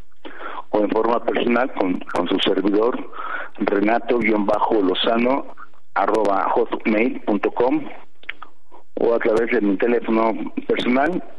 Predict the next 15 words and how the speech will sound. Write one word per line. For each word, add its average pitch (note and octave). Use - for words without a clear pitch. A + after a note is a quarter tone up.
que -
es G2+
cuatrocientos G2+
cuarenta G2+
y G#2+
nueve, C#3
cuatrocientos G#2+
cuarenta F#2+
y G#2
ocho, -
noventa G2
y F2+
tres G#2+
veinticuatro. -
Este, -